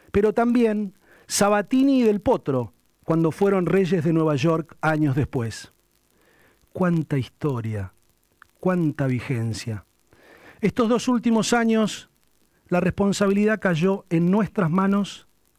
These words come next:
y en nuestras voces. Una hora el año pasado y de veintidós a veinticuatro este año,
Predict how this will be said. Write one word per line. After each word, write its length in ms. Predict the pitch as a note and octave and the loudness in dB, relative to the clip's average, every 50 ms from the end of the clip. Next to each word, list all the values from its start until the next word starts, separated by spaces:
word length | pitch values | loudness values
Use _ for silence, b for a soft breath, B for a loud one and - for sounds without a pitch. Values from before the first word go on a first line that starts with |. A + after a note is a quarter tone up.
| _ _ _ _ | _ _ _ _
y 100 | G3 G#3 | 0 0
en 80 | G3+ | 2
nuestras 340 | G3+ G#3 F#3 - - F#3+ D3 | 2 2 0 0 0 0 0
voces. 580 | C3+ B2+ A2 G2+ - A#2 G#2+ G2 - - - _ _ _ B B B B B B B B B B B | 0 0 -4 -6 -8 -10 -10 -12 -14 -18 -20 _ _ _ B B B B B B B B B B B
Una 300 | G#3+ G#3+ A#3+ A#3 A3+ A#3 | 0 2 2 2 2 2
hora 260 | B3 B3+ B3+ B3 A#3+ A#3 | 2 2 2 2 2 2
el 80 | A3+ | 2
año 240 | A#3+ B3 B3 B3 A3+ | 2 2 2 2 0
pasado 580 | - A3 - - D4 C#4+ B3+ A3+ A3 A3 A3+ - _ _ _ - _ _ _ _ _ - | 0 -2 0 0 2 2 2 2 0 0 -2 -4 _ _ _ -20 _ _ _ _ _ -4
y 120 | - F3+ | -2 0
de 100 | F3+ F#3 | 2 2
veintidós 640 | F#3 F#3 F#3+ F#3 - F#3+ F#3+ G3+ G#3+ A3 G3+ - - | 2 2 0 0 0 0 2 2 2 0 -2 -4 -4
a 120 | - F3+ F3+ | -2 0 0
veinticuatro 800 | F#3 F#3+ F#3+ - G3+ F3 - G#3+ G#3+ G#3 - A3 G#3+ G#3+ - - _ _ | 2 0 0 -2 -6 -4 0 0 -2 0 0 -2 -4 -4 -6 -12 _ _
este 440 | - A3+ A3 - - - - G#3+ G3+ | -2 -2 -2 -2 -4 -4 0 0 2
año, 420 | F#3 F3 E3 D#3+ D#3+ E3 E3 E3 | 2 2 2 2 0 0 -2 -4